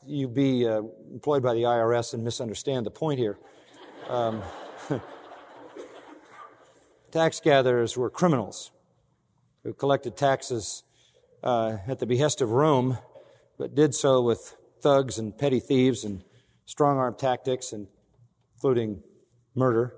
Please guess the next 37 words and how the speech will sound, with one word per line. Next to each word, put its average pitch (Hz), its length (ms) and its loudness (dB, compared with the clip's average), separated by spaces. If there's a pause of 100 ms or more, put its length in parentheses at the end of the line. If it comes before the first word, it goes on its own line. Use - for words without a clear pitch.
(120)
if - 220 -10
necessary, 110 560 -2
to 107 120 -6
gain 110 300 -2
what 98 100 -4
they 98 120 -2
wanted 104 240 -4
to 90 80 -6
gain. 101 240 -6 (260)
They 143 120 0
were 135 120 4
the 98 220 -2 (360)
riffraff, 113 600 -2
the - 80 -16
scum, 113 680 -2 (480)
and 127 240 0
their 123 160 6
associates 143 580 2
were 127 120 0
prostitutes 135 800 2
and 123 100 0
other 123 280 2 (680)
petty 123 340 2 (160)
criminals, 117 600 -2 (440)
et - 160 -14
cetera. 110 440 2 (1080)
And 123 160 -2
so 170 240 8
they're, 156 220 8
they 160 300 2
wouldn't 190 200 8
even 156 160 4
be 139 140 4
included 135 500 2
with 113 160 0 (160)
the 120 180 -2
people. - 540 -4